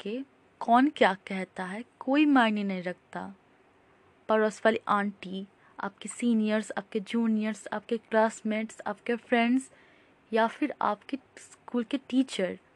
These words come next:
कोई भी क्या कहता है, कोई भी मायने नहीं रखता। मायने ये रखता है कि आप जिस सब्जेक्ट को लेके पैशनेट हो,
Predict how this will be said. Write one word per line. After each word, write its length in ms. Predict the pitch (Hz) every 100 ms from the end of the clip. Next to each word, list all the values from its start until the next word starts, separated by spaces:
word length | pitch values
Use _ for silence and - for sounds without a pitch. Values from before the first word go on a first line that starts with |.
| _ _ _ -
कोई 200 | 262 277
भी 160 | 247 285
क्या 260 | 240 226
कहता 420 | 226 226 214 -
है, 160 | 220 233 -
कोई 220 | 262 277
भी 120 | 262 233
मायने 340 | 233 214 214
नहीं 180 | 202 196
रखता। 460 | 185 - - 185 196 _ _ - - - -
मायने 340 | 220 226 247 269
ये 300 | 262 226 269
रखता 360 | 233 - -
है 180 | 202 196
कि 260 | 190 240 247 _ -
आप 240 | 214 254 - -
जिस 200 | 277 -
सब्जेक्ट 380 | 220 190 -
को 120 | - 269
लेके 220 | 262 277
पैशनेट 680 | - 226 208 - - 254
हो, 400 | - - 247 185